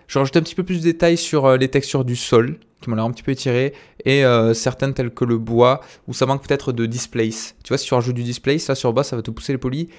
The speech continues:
et ça va vraiment faire une écorce qui, euh, qui est en relief, qui a du vécu. Mais, euh, sinon, c'est super bien réalisé. Petit bloom ici, là.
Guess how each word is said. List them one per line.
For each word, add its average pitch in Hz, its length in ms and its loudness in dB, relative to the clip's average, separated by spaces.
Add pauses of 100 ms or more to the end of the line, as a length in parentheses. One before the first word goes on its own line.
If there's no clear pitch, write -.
(100)
et 123 60 -6
ça 120 180 2
va 120 60 2
vraiment 135 240 -4
faire 143 180 -4
une 131 100 -4
écorce 139 340 -4
qui, 120 240 -4
euh, 107 160 0
qui - 160 -10
est - 20 -2
en 110 100 -4
relief, 113 300 -4
qui - 100 -8
a 110 40 -4
du 107 80 -4
vécu. - 380 -8 (380)
Mais, 117 160 0
euh, 110 60 4
sinon, 143 200 -2
c'est 127 120 -8
super 131 240 -4
bien 127 120 -4
réalisé. 110 260 -4 (760)
Petit - 100 -14
bloom 104 240 -6
ici, - 260 -8
là. - 140 -12